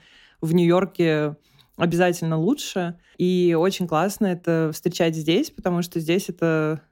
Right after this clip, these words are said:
очень, э, распространено, и я практически не вижу людей, которые живут здесь и чем-то сильно недовольны. Конечно, есть вещи, которые они бы хотели изменить, но тут есть вот этот здоровый баланс, что те, кто очень хотят уехать, они уезжают, а те, кто остаются, они с удовольствием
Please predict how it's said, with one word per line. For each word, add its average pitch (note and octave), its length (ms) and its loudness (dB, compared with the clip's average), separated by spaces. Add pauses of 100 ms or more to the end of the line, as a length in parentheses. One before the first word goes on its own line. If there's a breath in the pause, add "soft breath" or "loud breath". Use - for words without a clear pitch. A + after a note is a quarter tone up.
(340)
очень, E3+ 580 0
э, D#3 300 -4 (160)
распространено, F3 800 -2
и G#3 60 2
я E3+ 460 0
практически F3+ 640 -6
не F3 180 2
вижу D#3 340 0
людей, D#3+ 360 -2
которые E3 420 -2
живут D#3+ 240 -6
здесь D#3 380 -6
и D3+ 300 -2 (140 soft breath)
чем-то G3 280 2
сильно G3+ 240 0
недовольны. F3 480 2
Конечно, F#3 360 0
есть F3+ 200 0
вещи, E3+ 180 0
которые D#3+ 300 -2
они D#3+ 100 -2
бы D3+ 120 -6
хотели D#3+ 340 -2
изменить, F3 360 -2
но F3 420 0 (420 soft breath)
тут F#3+ 120 2
есть F3+ 200 4
вот F3+ 80 2
этот E3+ 160 2
здоровый E3+ 260 2
баланс, E3 400 2
что F#3+ 160 0
те, F#3 140 0
кто F3+ 160 -2
очень E3 180 0
хотят D#3+ 320 -2
уехать, E3 400 -2
они D#3 300 -2
уезжают, D#3 560 -2
а - 20 -2
те, D#3+ 120 -4
кто E3 160 -6
остаются, E3+ 540 -4
они E3 540 -2
с - 80 -14
удовольствием D#3 840 -4